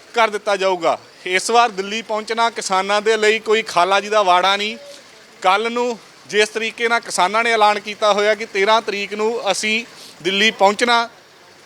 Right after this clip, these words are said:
ਤੇ ਕਈ ਜਗ੍ਹਾ ਦੇ ਉੱਪਰ ਬਾਰਡਰਾਂ ਦੇ ਨੇੜੇ ਨੇੜੇ ਕਿਸਾਨ ਪਹੁੰਚਣੇ ਵੀ ਸ਼ੁਰੂ ਹੋ ਗਏ, ਟਰੈਕਟਰ ਉੱਥੇ ਪਹੁੰਚਣੇ ਸ਼ੁਰੂ ਹੋ ਗਏ ਨੇ, ਪਰ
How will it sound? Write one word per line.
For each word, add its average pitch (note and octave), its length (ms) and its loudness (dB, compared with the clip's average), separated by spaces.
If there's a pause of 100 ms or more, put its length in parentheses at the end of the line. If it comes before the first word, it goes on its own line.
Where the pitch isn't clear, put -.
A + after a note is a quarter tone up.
(120)
ਤੇ - 80 0
ਕਈ A3+ 460 -2 (880)
ਜਗ੍ਹਾ F#3 300 2
ਦੇ A3 100 -4
ਉੱਪਰ A3+ 500 -2 (140)
ਬਾਰਡਰਾਂ F#3+ 400 0
ਦੇ A3+ 100 -8
ਨੇੜੇ G#3 240 -2
ਨੇੜੇ G#3+ 240 -2
ਕਿਸਾਨ G3+ 320 -4
ਪਹੁੰਚਣੇ G#3+ 380 -4
ਵੀ A#3 80 -4
ਸ਼ੁਰੂ A3+ 220 -6
ਹੋ G#3 100 -2
ਗਏ, G#3+ 140 0
ਟਰੈਕਟਰ G#3+ 380 -2
ਉੱਥੇ G#3+ 220 -4
ਪਹੁੰਚਣੇ G#3 400 -6
ਸ਼ੁਰੂ A3 220 -6
ਹੋ F3 160 -2
ਗਏ A3 200 6
ਨੇ, G#3+ 140 -2 (500)
ਪਰ A#3+ 360 0